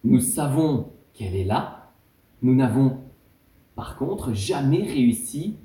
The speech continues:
à la voir, à la mesurer. Alors attention, ne mettons pas Dieu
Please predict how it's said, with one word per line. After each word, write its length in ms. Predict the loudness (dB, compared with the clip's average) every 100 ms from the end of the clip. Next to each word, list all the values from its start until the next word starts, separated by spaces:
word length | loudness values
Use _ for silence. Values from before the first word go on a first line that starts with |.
| -18
à 80 | -10
la 140 | -8 -6
voir, 680 | -4 -4 -4 -6 -10 -16 -20 _ _
à 80 | -10
la 120 | -4
mesurer. 760 | 0 2 2 0 -6 -10 -10 -12 -16 _ _ _ _ _ _ _ _ _ _ _ _ _ -10 -8 -8 0
Alors 200 | 2 2
attention, 380 | 0 0 -2 -4 -8 -12 -12 -12 -12 -10 -10 -10 2
ne 160 | 6
mettons 460 | 6 6 4 2 0
pas 180 | 0 -2
Dieu 300 | -2 0